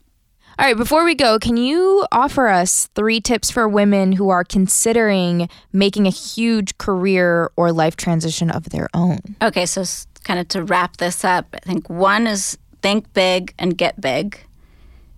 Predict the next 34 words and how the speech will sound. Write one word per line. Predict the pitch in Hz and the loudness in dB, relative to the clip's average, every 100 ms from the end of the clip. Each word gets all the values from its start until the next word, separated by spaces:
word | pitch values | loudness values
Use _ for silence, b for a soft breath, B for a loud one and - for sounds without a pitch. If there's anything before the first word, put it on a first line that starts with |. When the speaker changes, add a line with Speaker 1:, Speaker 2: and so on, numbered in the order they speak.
| - | -12
Speaker 2:
Dream | - 196 214 233 233 | -2 0 2 0 0
big | - 196 185 180 180 208 - | -2 0 2 2 0 -4 -4
and | 175 170 | -2 0
learn | 180 190 185 | 2 0 0
how | 175 | 0
to | 175 | 0
articulate | 160 - 180 175 165 | 0 -2 -4 -4 -4
your | - 160 | -2 -6
dream | - 165 160 160 156 151 b b b b b b b b b | -2 0 2 2 0 -4 b b b b b b b b b
in | 196 | 0
a | 185 | 2
way | 175 180 | 4 2
that | 175 - | 2 0
inspires | 160 - 160 156 - | -2 0 0 0 -2
people | 175 156 160 | -4 -2 -2
to | 151 - 156 147 143 | -2 -2 0 0 -2
help | - 156 151 | -2 -4 0
you | 202 240 | 0 2
or | 180 | 2
join | 147 156 156 180 | 0 0 2 2
you, | 226 262 240 - | 2 0 -2 -6
because | - 175 170 156 | -6 -2 -2 0
you're | 175 | -2
gonna | 165 170 165 | 0 2 2
need | 160 147 147 | 2 0 -2
people. | - 127 - 64 - - - - - - | -6 -8 -6 -8 -8 -16 -20 -20 -10 -2
And | 180 160 | -2 0
two | - 220 214 240 - | 0 2 2 0 0
is, | 185 180 175 - - | -2 -2 -2 -6 -6
if | 190 202 | -4 -2
you | 185 | -2
haven't | 196 - 196 196 208 - | -2 0 0 0 -4 -4
saved | - 180 185 - | -2 0 0 -2
money, | 170 165 220 277 269 | 0 0 2 0 -2